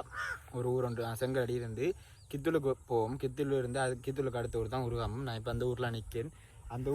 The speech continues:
ஊர்ல இப்படி ஒரு நெ-, இப்படி ஒரு இது பெண் காலை. அந்த, சாரி, அந்த ஊர்ல இப்படி ஒரு உருகாமம் என்ற ஊர்ல இப்படி ஒரு வீடியோ நான் எடுப்பேன்னு சத்தியமா நினைக்கல. ஏன்னு பார்த்தீங்கன்னா, நான் வந்தது ஒரு வேலை, நான் செய்யறது ஒரு வேலை. வந்ததுக்கும் வந்த வேலையை பார்த்துட்டேன். அடுத்தது இந்த வே-, இந்த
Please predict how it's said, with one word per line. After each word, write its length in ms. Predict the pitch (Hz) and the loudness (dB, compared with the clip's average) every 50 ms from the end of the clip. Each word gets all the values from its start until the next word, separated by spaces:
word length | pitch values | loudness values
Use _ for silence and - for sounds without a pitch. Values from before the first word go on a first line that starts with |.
| 156 | 4
ஊர்ல 220 | 175 180 175 175 175 185 208 202 - - - - - - | 4 4 4 4 2 2 2 0 -2 -4 -6 -8 -8 -6
இப்படி 180 | - 156 160 165 | -2 2 4 4
ஒரு 80 | 160 151 156 | 4 4 2
நெ-, 180 | 156 160 - - - - - - 175 | 0 -2 0 0 0 -2 -2 -6 -6
இப்படி 180 | 147 139 156 165 160 | -2 0 4 4 4
ஒரு 80 | 156 156 - - - - | 4 2 -2 -6 -8 -6
இது 100 | 175 185 - | -6 -6 -6
பெண் 180 | - 143 135 127 | -6 -8 -8 -8
காலை. 180 | 143 143 131 127 - - - - - - - - - - - - - - 135 139 | -8 -8 -8 -8 -10 -12 -16 -18 -20 -20 -20 -20 -20 -18 -16 -14 -2 0 2 2
அந்த, 220 | 147 147 139 165 139 - | 4 4 2 2 4 4
சாரி, 160 | 139 123 117 - - - - - - - | 2 2 2 -4 -10 -16 -18 -8 -4 0
அந்த 180 | 139 160 165 170 165 170 | 0 4 6 8 10 12
ஊர்ல 240 | 180 196 190 185 190 196 185 165 | 12 12 10 10 8 6 6 4
இப்படி 200 | - 180 180 175 175 | 4 4 6 8 8
ஒரு 100 | 165 156 - - - - 165 | 8 6 2 -2 -8 0 4
உருகாமம் 400 | 147 151 175 175 175 175 170 170 | 6 8 8 8 6 4 2 2
என்ற 140 | 156 151 147 143 | 4 6 6 8
ஊர்ல 260 | 143 143 143 143 156 156 | 6 6 4 4 2 2
இப்படி 160 | 147 160 156 151 | 2 4 4 6
ஒரு 80 | 139 135 135 | 6 4 2
வீடியோ 160 | 147 147 143 139 139 | 2 2 2 2 4
நான் 120 | 131 139 | 2 2
எடுப்பேன்னு 320 | 139 135 131 143 139 - | 0 0 -2 -2 0 0
சத்தியமா 360 | 135 120 - 143 139 135 120 117 | 0 0 2 0 0 0 0 0
நினைக்கல. 340 | 120 123 120 - 110 110 120 135 | 0 0 0 0 0 2 2 2
ஏன்னு 200 | 139 135 123 131 | 2 2 2 0
பார்த்தீங்கன்னா, 380 | 123 123 127 127 123 151 - - - - - - - - - 139 | 0 0 -2 0 2 2 2 0 -2 -12 -16 -16 -16 -12 0 2
நான் 160 | 139 139 143 147 | 6 8 8 8
வந்தது 240 | 175 190 196 185 180 165 | 8 10 8 8 10 8
ஒரு 80 | 156 151 | 8 8
வேலை, 180 | 156 156 147 160 175 165 | 6 6 6 6 4 4
நான் 200 | 147 151 151 143 - - | 4 2 0 -2 0 2
செய்யறது 260 | 143 147 147 131 127 123 | 2 4 4 4 4 2
ஒரு 100 | 120 117 113 | 2 2 0
வேலை. 160 | 110 104 120 131 131 | 2 2 2 2 2
வந்ததுக்கும் 500 | 135 147 151 147 151 147 151 170 202 214 - - - - - - - - - - - - - - | 4 4 4 6 4 4 4 0 0 0 -4 -12 -20 -20 -20 -20 -20 -18 -20 -20 -20 -20 -12 0
வந்த 220 | - 147 151 156 160 151 | 2 2 6 8 8 10
வேலையை 200 | 147 143 143 135 | 10 8 8 10
பார்த்துட்டேன். 420 | 147 143 143 135 139 123 143 180 170 135 | 10 8 8 8 4 2 2 4 4 4
அடுத்தது 280 | 139 151 156 165 165 165 | 4 4 4 4 4 4
இந்த 120 | 175 170 170 160 | 6 6 4 4
வே-, 140 | 165 147 156 | 4 2 0
இந்த 180 | 165 160 175 | 2 2 2